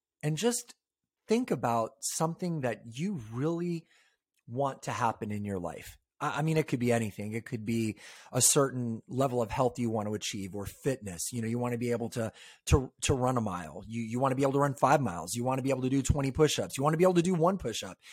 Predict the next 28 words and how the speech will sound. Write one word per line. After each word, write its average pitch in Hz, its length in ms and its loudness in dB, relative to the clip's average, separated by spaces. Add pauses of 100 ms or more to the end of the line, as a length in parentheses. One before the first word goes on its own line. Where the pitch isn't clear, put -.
(220)
You 156 120 2
want 240 120 8
to 233 60 0
be 240 60 2
able 214 140 4
to 185 100 4
read 180 360 0 (120)
five 151 340 2
books - 260 2 (380)
a 135 60 2
month, 139 340 -2
or 120 100 -6
you 120 140 -8
want 175 140 -6
to 202 80 -4
be 190 100 -4
able 196 120 -4
to 190 80 4
read 185 260 -2
one 214 280 4
book 147 200 -2
a 120 40 -8
month. 117 200 -6
I 135 40 -6
mean, 175 200 -4
whatever 160 520 -2
it 117 100 -6
is, 131 360 -2